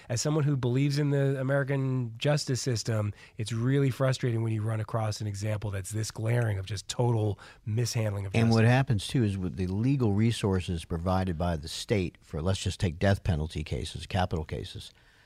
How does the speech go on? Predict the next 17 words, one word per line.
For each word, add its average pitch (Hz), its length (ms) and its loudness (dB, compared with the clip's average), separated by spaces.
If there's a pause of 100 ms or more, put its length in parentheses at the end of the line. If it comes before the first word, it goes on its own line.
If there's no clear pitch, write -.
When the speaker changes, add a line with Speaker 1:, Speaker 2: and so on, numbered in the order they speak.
(180)
Speaker 2:
is 110 140 4
just - 300 0
totally 143 400 2
lopped 107 400 0
upside 95 400 2
down. 113 320 2 (520)
The, 107 200 2 (100)
the, 110 320 2 (100)
the 110 160 2
resources 120 680 2
should 110 240 0
be 104 100 2
applied 95 640 0 (180)
on 104 140 0
the 87 80 -2
front 170 360 0
end, 82 280 -4